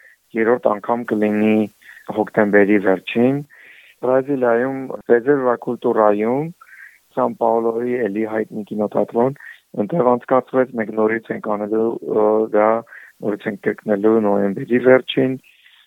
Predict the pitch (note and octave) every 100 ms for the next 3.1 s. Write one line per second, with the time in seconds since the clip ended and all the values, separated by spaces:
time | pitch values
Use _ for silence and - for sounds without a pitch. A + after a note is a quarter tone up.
0 | - - A#2+ - B2+ C3+ C3 A#2+ - A#2+
1 | A2+ A2+ A2+ A#2 A2+ A2+ A#2 A2+ G#2+ -
2 | G#2 - A2+ A#2 - B2 - A#2+ - A#2
3 | A#2